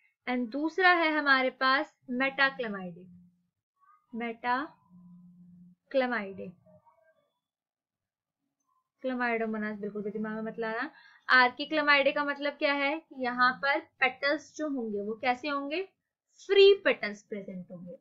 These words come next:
तो इसीलिए इनको apopetalae भी बोला जाता है, apopetalae भी।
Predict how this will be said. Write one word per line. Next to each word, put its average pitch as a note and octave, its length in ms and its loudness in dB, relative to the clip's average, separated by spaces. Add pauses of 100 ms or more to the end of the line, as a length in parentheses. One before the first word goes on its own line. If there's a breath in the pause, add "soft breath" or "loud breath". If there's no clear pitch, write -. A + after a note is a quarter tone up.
(120)
तो B3+ 60 -6 (120)
इसीलिए D#4 600 -2
इनको C#4 800 -4 (380 soft breath)
apopetalae C4 920 2
भी D4 340 4
बोला C4+ 260 4
जाता A#3+ 420 0
है, C4+ 240 -2 (580)
apopetalae B3 720 -2
भी। D4+ 380 -4